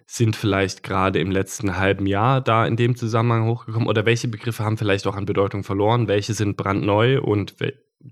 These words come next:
da kann man sich natürlich, äh, sowohl in der Google-Suche als auch bei Google Trends, aber in einem sehr, sag ich mal, äh, äh, grundlegenden Bereich nur, äh, ähm, ohne zu viel Präzision über,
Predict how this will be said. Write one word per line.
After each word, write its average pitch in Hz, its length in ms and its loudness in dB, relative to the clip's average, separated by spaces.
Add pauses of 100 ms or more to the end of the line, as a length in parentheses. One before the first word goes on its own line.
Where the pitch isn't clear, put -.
(240)
da 107 160 2
kann 110 160 -4
man 104 140 0
sich 107 140 -2
natürlich, 110 500 -2
äh, 98 280 2
sowohl 123 300 4
in 135 60 2
der 120 80 2
Google-Suche 117 560 -2
als 98 160 -2
auch 104 60 -6
bei 110 120 0
Google 113 240 2
Trends, 113 420 0 (640)
aber 107 240 2
in 110 120 0
einem 104 120 2
sehr, 104 400 2 (540)
sag 95 220 -2
ich 92 120 -4
mal, 90 220 0
äh, 87 420 -6
äh, 87 280 -6
grundlegenden 113 640 2
Bereich 98 440 -4
nur, 101 500 0
äh, 92 580 -6
ähm, 92 340 -6 (180)
ohne 107 320 2
zu 117 160 -4
viel 113 160 0
Präzision 107 680 0
über, 95 520 -2